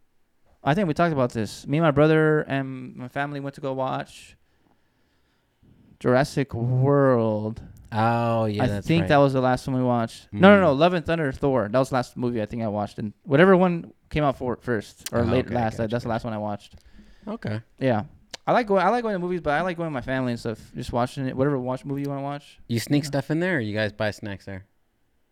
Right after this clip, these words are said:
Speaker 1: Um, we'd sneak in, like, snacks, but we don't sneak in, like,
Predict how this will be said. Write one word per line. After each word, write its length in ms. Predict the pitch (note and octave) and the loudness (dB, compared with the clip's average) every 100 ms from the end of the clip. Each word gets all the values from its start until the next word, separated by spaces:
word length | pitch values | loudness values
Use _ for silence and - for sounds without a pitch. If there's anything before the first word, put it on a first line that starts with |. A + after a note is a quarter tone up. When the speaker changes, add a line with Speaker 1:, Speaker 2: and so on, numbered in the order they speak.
| _ - | _ 2
Speaker 1:
Um, 1600 | C3 C3 C3 C3 C3 B2+ B2+ B2+ B2+ B2+ B2+ B2 A#2+ B2 B2+ - - - _ _ - | 6 6 6 6 6 6 6 4 4 4 2 0 -2 -8 -10 -14 -20 -20 _ _ -4
we'd 160 | E3 | -2
sneak 220 | - G3 | 0 0
in, 80 | F#3 | 2
like, 140 | C#3 - | 0 -2
snacks, 500 | B2+ C#3 B2+ - - | 0 2 2 -2 -2
but 160 | B2+ | 0
we 100 | B2+ | 2
don't 100 | C#3 | 0
sneak 240 | C3 C3+ C3+ | -2 -4 -4
in, 100 | B2+ | -2
like, 200 | G#2+ | -4